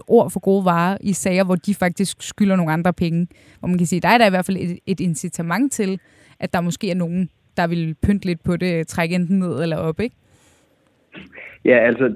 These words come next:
Speaker 2: du udtaler dig under strafansvar i fogedretten, hvilket vil sige, hvis du lyver og bliver fanget i at lyve, så bliver du straffet.
Speaker 1: Okay.
Speaker 2: Men, men Henrik Rotte, der var tidligere chef for Sø- og Handelsretten, han skrev,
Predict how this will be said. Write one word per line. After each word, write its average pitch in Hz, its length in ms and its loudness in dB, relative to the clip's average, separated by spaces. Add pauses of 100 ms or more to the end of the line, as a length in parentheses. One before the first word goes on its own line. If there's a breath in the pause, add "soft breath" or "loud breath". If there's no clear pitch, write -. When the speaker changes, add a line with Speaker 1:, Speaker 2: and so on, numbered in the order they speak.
(100)
Speaker 2:
du 135 100 4
udtaler 160 460 4
dig 120 160 2 (220)
under 143 220 2 (100)
strafansvar 107 760 -8
i - 20 -16 (100)
fogedretten, 110 420 -2
hvilket 113 180 0
vil 110 100 -2
sige, 120 100 6
hvis 110 160 0
du 98 120 -2
lyver 175 260 6
og 117 80 4
bliver 107 140 4 (100)
fanget 131 340 2
i 117 100 2
at 117 60 0
lyve, 104 300 -2
så 135 100 -10
bliver 117 160 0
du 98 60 -4
straffet. - 480 -10 (120)
Speaker 1:
Okay. 220 300 0 (380 loud breath)
Speaker 2:
Men, 117 440 4 (180)
men 117 340 0
Henrik 120 420 0
Rotte, 151 320 2 (120)
der 120 60 -4
var 110 220 -4 (120)
tidligere 135 420 0
chef 120 220 -2 (440)
for 101 300 -2
Sø- 110 100 0
og 98 60 0
Handelsretten, 110 540 -4
han 117 180 -4
skrev, 127 380 2